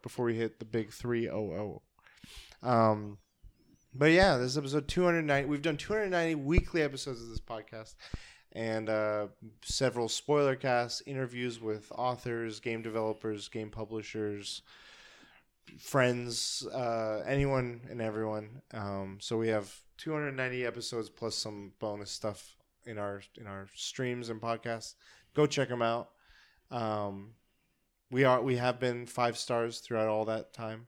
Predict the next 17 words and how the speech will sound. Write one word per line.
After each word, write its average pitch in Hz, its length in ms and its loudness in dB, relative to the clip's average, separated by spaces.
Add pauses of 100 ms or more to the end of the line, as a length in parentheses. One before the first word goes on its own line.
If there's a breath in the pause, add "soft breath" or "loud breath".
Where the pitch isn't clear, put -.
(100)
We're, 104 300 -10
we're 107 220 -6
a 98 40 -8
quality 110 520 2
podcast. 110 800 -10 (340)
We 123 60 -4
may 127 500 2
mess 120 300 -2
up 120 220 -2
with 113 120 -4
a 110 60 -12
few 110 400 -6
errors 107 300 -6
here 110 120 -12
and 107 80 -12
there, 107 160 -12
but, - 200 -4